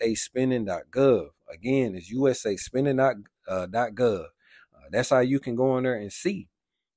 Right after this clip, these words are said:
you know what I mean, where that money been spent to, where that money been, what that money been spent on, where, where it has went in the past.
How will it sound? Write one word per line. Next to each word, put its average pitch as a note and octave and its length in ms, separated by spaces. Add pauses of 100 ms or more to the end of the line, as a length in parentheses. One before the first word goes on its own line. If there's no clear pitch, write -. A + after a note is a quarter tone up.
(220)
you A#2 80
know B2+ 60
what C#3 120
I C#3 40
mean, C#3+ 100
where E3 140
that E3+ 120
money E3+ 200
been E3 220
spent D#3+ 320
to, A#2+ 180
where C#3 160
that D3+ 80
money D3+ 220
been, C#3+ 220
what C3+ 220
that C#3+ 140
money C3+ 180
been B2+ 200
spent B2 320
on, A#2+ 360
where, C3+ 280 (140)
where C#3 260
it C3+ 80 (280)
has G#2+ 240
went C3 220
in A#2+ 80
the G#2+ 80
past. C3+ 560